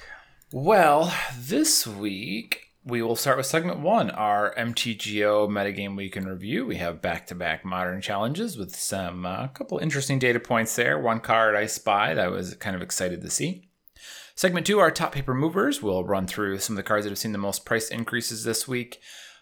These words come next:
as well as the top M T G O movers. Segment three, our card swatch. James and I'll run through some cards we think look pretty decent. I noticed we're missing a bottom row there. Um, and segment four, our topic of the week, Commander Collection Black.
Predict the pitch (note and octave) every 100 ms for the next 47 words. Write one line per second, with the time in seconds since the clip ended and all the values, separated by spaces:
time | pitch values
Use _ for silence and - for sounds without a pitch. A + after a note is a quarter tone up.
0 | _ - F#2+ F#2+ A2 A2 G#2 G2 A2 G#2+
1 | A2 A2 G2 G2 A2 B2+ C3 B2+ C#3 F3+
2 | G3+ - - - A2+ A2 - C3+ C#3 A#2
3 | - G#2+ - C#3 F#3+ B3+ - G2+ F2+ F2+
4 | F2 F2 F2+ F#2 F2+ F2+ G2 F#2+ F#2 F#2
5 | F2+ G2+ F#2+ - A2 G#2+ - G#2+ F#2+ G2
6 | A2+ D3+ F3+ - G#2+ A#2 E3 - C#3 E3
7 | C#3+ G2+ A2+ D#3 B2 G#2 C#3 G#3+ G#2 F2
8 | F2+ - _ - - - - _ _ -
9 | G#2+ G#2+ G2 G2+ G2+ G2 - _ _ _
10 | - _ _ - B2 A#2+ A#2+ A#2+ - D3+
11 | C#3+ - F3 G3 C3 - C#3+ C#3 D3 -
12 | B2+ A#2 A2 D#3 - - - B2 C3+ D#3+
13 | D#3+ D#3 - C3+ C3+ - C3 A2+ C3 G3
14 | -